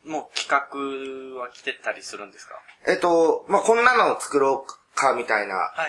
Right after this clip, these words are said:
Speaker 2: 感じで、
Speaker 1: はいはいはい。
Speaker 2: えー、まあ、あの、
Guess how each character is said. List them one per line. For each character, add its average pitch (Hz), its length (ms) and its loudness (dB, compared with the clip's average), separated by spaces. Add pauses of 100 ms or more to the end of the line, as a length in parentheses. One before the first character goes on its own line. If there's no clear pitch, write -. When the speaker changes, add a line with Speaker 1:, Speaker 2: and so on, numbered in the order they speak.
Speaker 2:
感 107 300 -8
じ 104 120 -14
で、 117 60 2
Speaker 1:
は 113 80 6
い - 20 4
は 92 60 0
い - 40 -8
は - 0 -
い。 - 80 -20 (560)
Speaker 2:
え 87 580 -12 (1400)
ー、 - 40 -14
ま 165 100 4
あ、 120 80 4
あ 107 40 0
の、 98 260 -6